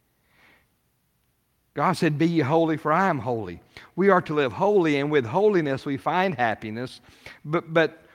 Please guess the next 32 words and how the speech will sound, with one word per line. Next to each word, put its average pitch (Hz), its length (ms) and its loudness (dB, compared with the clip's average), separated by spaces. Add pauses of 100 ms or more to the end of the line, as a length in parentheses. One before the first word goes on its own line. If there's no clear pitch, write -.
(140)
we 185 280 2
have 196 240 2
to 143 80 -8
choose. 196 340 -8
We 156 200 0
can't 175 360 -4
serve 151 320 -2
God 143 440 2 (280)
and 151 240 -4
our 113 280 0
flesh. 95 760 -12 (920)
And 120 200 -8
most 143 360 -6 (800)
people 117 380 -4
in 117 100 -8
society, 113 680 -2
and 113 100 -6 (220)
I 139 180 0
fear 139 200 -2
that 123 100 0
many 131 240 -4
in 131 80 -2
our 127 160 2
churches 123 540 -4
as, 107 180 -8 (240)
uh, 117 120 -4 (100)
as 110 180 -8
well, 113 400 0 (300)
have 135 180 -2
just 135 340 -2
said, 131 200 -2
"Listen, 117 560 -4